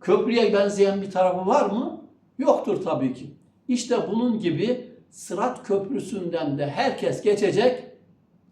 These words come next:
bazıları geçemeyip cehenneme yuvarlanacaklar. Fakat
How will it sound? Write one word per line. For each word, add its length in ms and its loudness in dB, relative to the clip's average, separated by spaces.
bazıları 640 0
geçemeyip 1000 -2
cehenneme 580 -2
yuvarlanacaklar. 1000 -2
Fakat 640 2